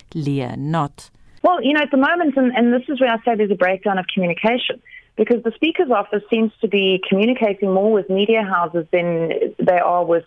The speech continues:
Speaker 2: councillors. We can't get a date out of them. You know, they keep telling us that there's no rush. Of course there's a rush. We're the biggest metro in the country with the biggest budget. It cannot be that we're sitting leaderless.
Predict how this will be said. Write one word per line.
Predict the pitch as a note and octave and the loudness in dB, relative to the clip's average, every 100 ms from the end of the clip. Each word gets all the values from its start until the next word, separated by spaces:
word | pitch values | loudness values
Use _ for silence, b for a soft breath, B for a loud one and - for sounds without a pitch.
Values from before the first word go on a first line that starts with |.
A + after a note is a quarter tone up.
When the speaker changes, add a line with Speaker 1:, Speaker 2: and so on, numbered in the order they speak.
| _ | _
Speaker 2:
councillors. | - A3 C4+ C4+ - - - B B B B | -4 0 0 -2 -6 -6 -8 B B B B
We | G#3 C#4+ | 2 2
can't | - A#3 G#3+ | 0 -2 2
get | G3+ | 0
a | F3+ | 2
date | D#3+ F3+ F#3+ | 2 0 0
out | D3 C#3+ | -2 -2
of | C3 | -2
them. | - F2 | -4 -4
You | C3+ | -2
know, | E3 E3 | 0 2
they | F#3 | 0
keep | F#3 A3+ G#3+ - | 0 -2 -4 -4
telling | A3+ A3 G#3 | 0 2 0
us | F3+ | -2
that | F3+ - | -4 0
there's | E3+ D3+ | 0 2
no | F3 F3 | 2 2
rush. | D3+ F#3 - - - B B | 0 -2 -2 -6 -6 B B
Of | G#3 | -4
course | F4+ F#4 D#4 | -2 0 0
there's | G#3+ | 2
a | D#3+ | 2
rush. | C#3+ - - | 0 -2 -2
We're | F3+ | 0
the | F#3+ | 2
biggest | B3+ C4 G#3+ | 0 0 2
metro | G#3+ G#3+ A3 | 0 0 -2
in | F#3 | -2
the | F3 - | -2 0
country | B3+ A3 F3 | 0 0 0
with | E3 | 0
the | E3+ G3 | 0 0
biggest | F#3 - | -2 -4
budget. | - G3+ G#3 - - B B B | -2 -2 -2 -8 -10 B B B
It | - G#3 - | -4 -4 0
cannot | B3 C4 B3+ | 0 0 2
be | G#3 | 2
that | F#3+ F#3+ | 0 0
we're | F#3 - | -2 0
sitting | F#3+ E3+ | 0 2
leaderless. | E3+ A3+ B3+ D3 - | 2 4 2 -2 -6